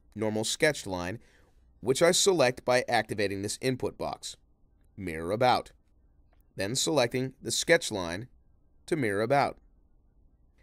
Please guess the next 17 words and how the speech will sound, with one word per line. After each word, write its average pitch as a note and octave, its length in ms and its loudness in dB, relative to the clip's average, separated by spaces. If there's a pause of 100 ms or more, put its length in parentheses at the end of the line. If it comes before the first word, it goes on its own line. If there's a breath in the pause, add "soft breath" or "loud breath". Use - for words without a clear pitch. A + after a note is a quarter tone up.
(100)
To C#3 80 -6
keep G3+ 260 0
the F#3 140 6
existing C#3 460 2
geometry B2 680 2
that G2 120 -2
I G#2 120 0
selected A2 460 -2
to G#2 100 -4
mirror, A2 380 -2 (340 soft breath)
make C3+ 180 0
sure F3+ 240 2
the F#3 140 0
copy D3+ 500 4
box F2+ 380 -4
is E2+ 120 -8
checked. - 380 -10